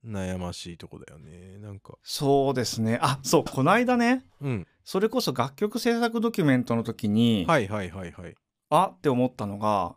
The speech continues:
Speaker 1: うん。
Speaker 2: 例えばさ、マルチの素材送って
Speaker 1: うん。
Speaker 2: って言った時に、
Speaker 1: はい。
Speaker 2: パラデータっていうのが来るわけよ。
Speaker 1: はいはいはいはいはい。
Speaker 2: パラとマルチって、
Speaker 1: うん。
Speaker 2: どう使い分けたらいいんだろうね。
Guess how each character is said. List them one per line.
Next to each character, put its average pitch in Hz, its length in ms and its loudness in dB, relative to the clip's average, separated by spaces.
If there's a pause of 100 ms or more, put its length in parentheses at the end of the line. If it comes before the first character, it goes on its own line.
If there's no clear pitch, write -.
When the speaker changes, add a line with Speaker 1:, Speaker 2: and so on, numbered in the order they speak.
Speaker 1:
う 180 100 -2
ん。 113 180 -2 (400)
Speaker 2:
例 240 80 4
え 220 40 4
ば 139 100 0
さ、 104 320 -6 (320)
マ 226 140 4
ル 294 100 -2
チ 247 100 -2
の 127 100 2
素 123 120 -4
材 131 180 2
送 135 240 -2
っ - 20 -4
て 151 360 0 (300)
Speaker 1:
う 180 60 2
ん。 131 120 2
Speaker 2:
っ - 300 -20
て 196 100 2
言 180 100 2
っ - 20 -2
た 175 160 -2
時 175 240 0
に、 117 460 2
Speaker 1:
は 147 160 0
い。 87 60 -6
Speaker 2:
パ - 140 0
ラ 220 160 4
デ 240 200 4
ー - 40 -2
タ 104 120 -2
っ - 80 -16
て - 120 -4
い - 20 -2
う 120 40 -2
の 120 60 2
が 110 60 -6
来 143 140 2
る 127 60 2
わ 104 80 0
け 110 80 -6
よ。 95 120 -4 (520)
Speaker 1:
は 208 160 4
い 117 60 2
は 123 120 0
い 101 60 -2
は 107 140 -4
い 90 60 -10
は 92 100 -12
い 92 60 -16
は 85 120 -12
い。 78 80 -16 (300)
Speaker 2:
パ 277 140 -2
ラ 294 160 4
と - 140 2
マ 135 160 2
ル 156 100 2
チ - 240 -8
っ - 40 -20
て、 110 360 -2 (360)
Speaker 1:
う 170 80 2
ん。 98 160 0 (220)
Speaker 2:
ど 254 200 6
う 185 40 -4
使 - 220 -4
い 131 60 4
分 127 100 0
け 131 100 -4
た 120 120 2
ら 110 80 0
い - 20 -2
い 113 40 -2
ん - 20 -4
だ 104 100 -2
ろ 92 120 -6
う 95 40 -10
ね。 104 200 -8